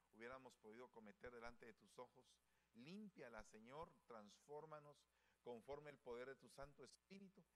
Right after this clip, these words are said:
porque creemos firmemente que el que comenzó la buena obra en nosotros, la va a terminar. Gracias te damos y te bendecimos en todo tiempo,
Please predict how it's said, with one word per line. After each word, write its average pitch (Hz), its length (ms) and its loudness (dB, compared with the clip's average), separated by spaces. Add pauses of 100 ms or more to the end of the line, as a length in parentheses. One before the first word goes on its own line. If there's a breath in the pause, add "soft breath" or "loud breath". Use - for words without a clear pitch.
(400 soft breath)
porque 120 280 2
creemos 147 460 4
firmemente 151 560 -4
que 127 80 -4
el 110 80 -4
que 107 140 -6
comenzó 107 500 2
la 160 100 4
buena 147 320 0
obra 120 220 0
en 107 100 -4
nosotros, 156 540 -6 (540 soft breath)
la 101 140 8
va 107 100 8
a 117 80 2
terminar. 95 460 -4 (520 soft breath)
Gracias 147 420 6
te 143 120 2
damos 151 360 0
y 139 60 -6
te 131 120 0
bendecimos 127 640 -4
en 139 120 -8
todo 139 260 0
tiempo, 143 600 -8